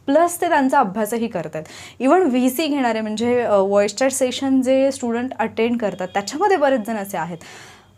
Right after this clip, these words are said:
की गृहिणी आहेत किंवा लहान बाळाला सांभाळून जॉब करून प्लस स्टडी करत आहेत, अशा पण मुली आहेत. So, एक तुम्हाला तो गिल्ट नाही राहत की मी फक्त एकच गोष्ट केली, त्याच गोष्टीसाठी मी माझ्या आयुष्यातली इतकी वर्ष दिली आणि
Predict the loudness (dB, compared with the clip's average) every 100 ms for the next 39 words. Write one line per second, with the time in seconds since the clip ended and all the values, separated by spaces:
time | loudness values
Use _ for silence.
0 | -2 0 0 -6 _ 2 4 4 4 4
1 | 4 2 -2 0 2 2 2 2 2 4
2 | 4 4 2 0 2 4 4 2 2 4
3 | 4 2 0 2 0 -4 2 2 2 -4
4 | -14 -20 -20 -10 0 2 2 0 -2 -2
5 | -8 -14 _ -6 0 2 2 0 -2 -2
6 | -4 -6 -12 -16 -20 -20 _ 2 2 2
7 | -2 -4 -8 -20 _ _ 2 4 4 4
8 | 4 2 -8 _ 2 4 2 2 2 0
9 | 0 0 -4 -6 -2 -2 -2 -8 -20 -10
10 | -6 0 -2 2 2 4 2 2 2 0
11 | 0 0 2 -2 0 2 2 0 -2 0
12 | -2 0 0 0 2 2 2 0 -2 -2
13 | -2 0 0 2 0 2 0 0